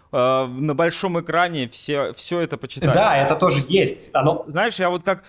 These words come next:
Speaker 1: я в-, на Свитче играл в Hades, и, и, ну, или там вот вообще всё, что угодно, где есть текст на Свитче, и ты, ты, ты прям, знаешь, чувствуешь, как, э, нейросеть твоя, ну,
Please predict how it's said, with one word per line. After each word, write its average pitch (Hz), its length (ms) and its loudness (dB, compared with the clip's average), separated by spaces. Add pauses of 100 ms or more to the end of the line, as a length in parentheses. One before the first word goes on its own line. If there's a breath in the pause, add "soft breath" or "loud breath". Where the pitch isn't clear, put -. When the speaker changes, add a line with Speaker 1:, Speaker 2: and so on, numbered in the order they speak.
(140 soft breath)
Speaker 1:
я 170 180 2
в-, 175 40 -2
на 180 220 -4
Свитче 196 380 -2
играл 165 200 0
в - 180 -10
Hades, 208 520 -2 (300 soft breath)
и, 156 420 -4
и, 180 40 -4
ну, 214 180 -4
или 196 100 -8
там 147 220 -2
вот 139 180 -8 (220)
вообще 196 420 0
всё, 202 180 -6
что 202 180 -4
угодно, 180 280 -2
где 147 160 -4
есть 147 140 -6
текст 170 200 -4
на 156 60 -8
Свитче, 190 480 -4
и 170 60 -2
ты, 180 160 -4
ты, 175 380 -6
ты 180 180 -6
прям, 165 300 -2
знаешь, 165 440 -4 (360 soft breath)
чувствуешь, 175 680 -4
как, 160 240 -4
э, 147 220 -2
нейросеть 175 880 -2
твоя, 143 540 2
ну, 135 360 -4